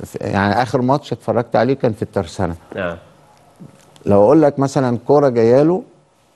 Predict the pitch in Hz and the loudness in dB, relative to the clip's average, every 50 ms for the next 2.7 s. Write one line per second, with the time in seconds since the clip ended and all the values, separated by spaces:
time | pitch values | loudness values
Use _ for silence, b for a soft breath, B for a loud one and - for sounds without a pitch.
0 | _ _ - - - 101 98 90 92 98 95 - - - - - _ _ _ _ | _ _ -12 -6 -2 0 2 2 2 2 0 -2 -6 -14 -20 -20 _ _ _ _
1 | _ _ _ _ _ _ _ _ _ _ _ _ _ _ _ - - - - 147 | _ _ _ _ _ _ _ _ _ _ _ _ _ _ _ -20 -10 -4 -2 0
2 | 147 151 135 123 113 101 - - 101 87 87 80 85 90 | 2 2 2 2 2 0 -2 -4 -6 -6 -6 -8 -12 -14